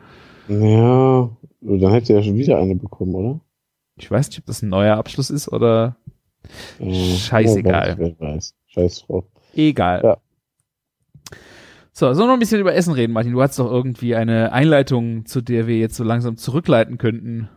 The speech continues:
Speaker 1: Pizza, yeah. Ja.
Speaker 2: Ah, ich dachte Deichkind.
Speaker 1: Ja.
Speaker 2: Und Deutschrap.
Speaker 1: Gerade Konzerte ist ein bisschen schlecht.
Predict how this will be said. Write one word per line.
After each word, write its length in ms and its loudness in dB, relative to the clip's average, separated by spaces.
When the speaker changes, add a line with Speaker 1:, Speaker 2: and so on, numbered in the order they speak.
Speaker 1:
Pizza, 920 2
yeah. 540 -2
Ja. 220 -6
Speaker 2:
Ah, 120 2
ich 60 -2
dachte 200 0
Deichkind. 600 -2
Speaker 1:
Ja. 300 4
Speaker 2:
Und 160 -6
Deutschrap. 480 0
Speaker 1:
Gerade 280 2
Konzerte 480 0
ist 160 -2
ein 60 -6
bisschen 180 -14
schlecht. 460 -2